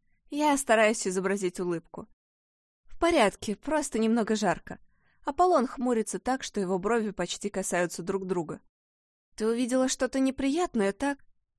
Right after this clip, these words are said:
«Нет, я только что оставила твоего брата с Эйфелевой башней в штанах».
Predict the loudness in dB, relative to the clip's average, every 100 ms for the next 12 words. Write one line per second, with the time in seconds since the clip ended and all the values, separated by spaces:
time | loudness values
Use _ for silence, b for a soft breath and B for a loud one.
0 | _ _ -6 2 4 4 0 0 2 2
1 | 2 0 -2 0 2 2 4 2 4 2
2 | 2 2 4 2 4 2 2 -2 0 0
3 | 0 0 2 2 4 2 2 -4 -6 -2
4 | 0 0 -4